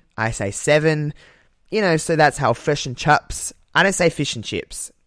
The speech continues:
I say fish and chips, not fish and chips. So, you know, <laughs> that's just my perspective on it all. But yes, I guess, I guess yes and no to answer your question, but hey, whatever. Uh, Queen's,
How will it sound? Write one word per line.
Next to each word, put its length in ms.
I 100
say 160
fish 260
and 80
chips, 480
not 140
fish 220
and 100
chips. 540
So, 200
you 160
know, 180
<laughs> 380
that's 280
just 300
my 300
perspective 720
on 160
it 80
all. 200
But 220
yes, 460
I 120
guess, 540
I 80
guess 360
yes 360
and 160
no 220
to 120
answer 340
your 120
question, 520
but 200
hey, 240
whatever. 460
Uh, 280
Queen's, 520